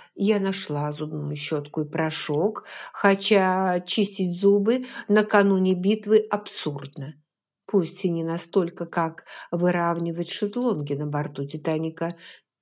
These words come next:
Надеюсь, что не настолько. Я знаю, что Вашингтон и Маркиз выживут, что бы ни приключилось в ближайшее время. Странно думать о них как о людях,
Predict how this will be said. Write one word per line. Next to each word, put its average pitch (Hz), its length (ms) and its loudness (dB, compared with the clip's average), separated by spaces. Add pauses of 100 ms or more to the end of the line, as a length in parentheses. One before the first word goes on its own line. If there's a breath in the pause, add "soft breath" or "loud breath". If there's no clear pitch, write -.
(280)
Надеюсь, 220 720 6
что 190 360 2
не 180 160 0
настолько. 175 680 -6 (840 loud breath)
Я 196 160 4
знаю, 202 360 2
что 185 280 -2
Вашингтон 180 960 -6 (380)
и 196 80 4
Маркиз 202 640 2 (100)
выживут, 165 760 -4 (380 loud breath)
что - 320 4
бы 196 140 2
ни 202 100 4
приключилось 196 800 0
в 196 40 -16
ближайшее 156 680 -6
время. 135 500 -8 (560 soft breath)
Странно 233 760 -4
думать 214 420 4
о 208 60 6
них 190 200 2
как 196 260 0
о 185 60 4
людях, 139 640 -2